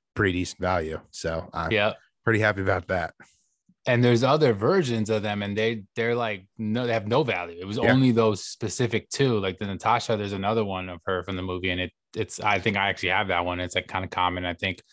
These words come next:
Speaker 2: she was also part of one of the Marvel Collecticore boxes. Those
Speaker 1: Yep.
Speaker 2: really don't have much value either. So it's interesting which ones, like, end up g-, getting value and don't. But yeah, so that was pretty cool. We also had, uh, this was something I grabbed.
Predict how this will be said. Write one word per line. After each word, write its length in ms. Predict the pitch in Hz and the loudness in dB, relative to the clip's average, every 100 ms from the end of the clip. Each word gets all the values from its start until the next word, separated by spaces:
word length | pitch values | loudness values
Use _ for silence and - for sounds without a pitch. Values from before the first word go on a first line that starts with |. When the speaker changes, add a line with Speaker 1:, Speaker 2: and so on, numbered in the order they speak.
| - _ | -20 _
Speaker 2:
she 180 | - - | -6 0
was 160 | 104 98 | 2 4
also 300 | 98 - 92 | 2 2 -4
part 260 | - 95 | -2 0
of 100 | 92 92 | 0 -2
one 100 | 92 | -4
of 60 | |
the 60 | 90 | -2
Marvel 340 | 90 90 90 | 0 0 -2
Collecticore 480 | - 92 - 92 87 | -6 -8 -6 -4 0
boxes. 460 | 92 92 - 90 90 | 0 0 -4 -6 0
Those 300 | 92 95 - | 2 2 0
Speaker 1:
Yep. 60 | 101 | -4
Speaker 2:
really 180 | 95 90 | -2 -2
don't 160 | 87 | 0
have 160 | 92 87 | -2 -2
much 220 | 90 82 | -4 -4
value 340 | 90 85 85 95 | -4 -4 -2 -2
either. 320 | 98 87 85 - - - _ | 0 0 -2 -8 -20 -20 _
So 140 | - 98 | -2 0
it's 140 | 95 | 0
interesting 420 | 117 127 - 110 | 0 0 0 2
which 240 | 95 92 95 | 0 -4 -4
ones, 640 | 92 92 87 85 - - _ _ | -4 -2 -4 -8 -10 -14 _ _
like, 300 | 107 95 87 | -4 -2 -2
end 260 | 107 98 92 | -2 -2 0
up 180 | 87 - _ - | -2 -4 _ -16
g-, 320 | 101 - 120 | -16 -8 -8
getting 380 | 101 95 92 87 | -2 -2 -2 -2
value 340 | 90 90 90 | -2 -2 -2
and 140 | 90 87 | -4 -4
don't. 320 | 95 95 95 | -4 -4 -4
But 240 | 104 95 - - - - - | 0 0 -2 -16 -20 -16 -2
yeah, 140 | 107 | -2
so 140 | 98 123 | 0 2
that 80 | 151 | 4
was 160 | 127 | 2
pretty 200 | 127 113 - | 0 -4 -2
cool. 320 | 110 104 104 | -2 -2 -2
We 100 | 120 | -2
also 260 | 135 - 110 | -2 -2 -6
had, 640 | 117 113 110 110 104 101 | -6 -6 -4 -4 -6 -8
uh, 220 | 110 101 101 | -6 -4 -2
this 180 | 131 | -2
was 80 | - | -2
something 240 | 165 139 107 | -4 -2 0
I 200 | 104 104 | 0 -2
grabbed. 640 | 104 101 101 101 101 - | -2 -2 0 -2 -4 -10